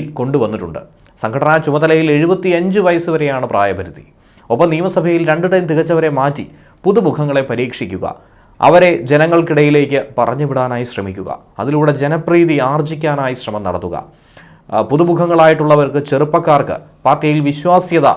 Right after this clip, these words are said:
വർദ്ധിപ്പിക്കുക, ഉറപ്പായും സ്ഥാനമാനങ്ങൾ കിട്ടുമെന്നുള്ള കാര്യം ഊന്നിപ്പറയുക, ഇതൊക്കെ തന്നെയാണ് ഇതിലൂടെ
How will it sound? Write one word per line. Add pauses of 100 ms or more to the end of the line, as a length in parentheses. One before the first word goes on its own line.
(140)
വർദ്ധിപ്പിക്കുക, (480)
ഉറപ്പായും
സ്ഥാനമാനങ്ങൾ (120)
കിട്ടുമെന്നുള്ള
കാര്യം (440)
ഊന്നിപ്പറയുക, (240)
ഇതൊക്കെ
തന്നെയാണ്
ഇതിലൂടെ